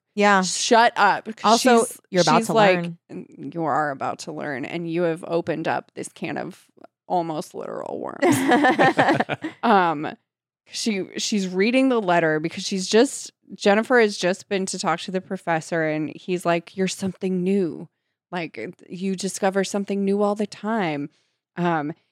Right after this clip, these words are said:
Speaker 2: you're like, "Yeah, she is something new. She's special." And then the girl's reading her letter to her dad, and it says, like, "They say that sleepwalking maybe means you have a dual personality, and I'm just discovering mine. And my other personality can speak to insects."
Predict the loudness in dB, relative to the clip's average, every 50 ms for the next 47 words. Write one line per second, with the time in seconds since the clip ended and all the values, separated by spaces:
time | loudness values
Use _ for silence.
0 | _ _ _ -4 -4 -2 -2 -4 -4 -8 -10 -10 -10 -10 -12 -12 -10 -10 -12 -12
1 | -12 -16 -18 -16 -16 -18 -18 -18 -18 -20 -14 -12 -12 -10 -10 -12 -14 -18 -20 _
2 | -20 -20 -16 -14 -14 -16 -16 -18 -20 -20 _ _ _ _ _ -6 -4 0 2 2
3 | 2 2 2 2 0 0 -2 -4 _ _ 2 4 4 4 4 2 0 -2 -2 0
4 | 2 2 2 2 0 -2 -2 -2 -2 0 2 2 2 4 4 2 2 0 -2 -2
5 | 0 0 0 -2 -2 -2 0 2 2 2 2 0 -2 -6 -8 -12 -14 _ -12 -14
6 | -12 -10 -10 -10 -10 -12 _ _ _ _ _ _ -4 -4 -4 -2 0 2 2 4
7 | 4 4 4 2 2 -2 -6 -6 -4 -2 -2 -2 0 0 0 0 0 -2 -2 0
8 | 0 0 0 -2 -4 -6 -6 -6 -2 0 2 2 2 2 0 0 0 0 0 0
9 | -2 -2 -2 -4 -4 -2 -2 -4 -4 -4 -2 -2 -2 -2 -4 -6 -8 -10 -10 -6
10 | -6 -4 -4 -2 -2 -2 -2 -2 -2 -2 -2 -2 -2 -4 -4 -4 -4 -4 -4 -4
11 | -6 -8 -8 -6 -6 -6 -2 0 0 0 -2 -2 -4 -2 -2 0 0 0 -2 -4
12 | -8 _ _ _ _ _ -8 -8 -8 -8 _ _ _ _ _ _ _ _ _ -8
13 | -4 0 2 2 2 2 2 2 2 2 0 -2 -4 -6 -6 -4 -4 -4 -2 0
14 | 2 2 2 2 0 -2 -2 -4 -6 -6 -6 -4 -6 -6 -4 _ -8 -6 -4 0
15 | 0 0 0 0 0 -2 -2 -4 -6 -10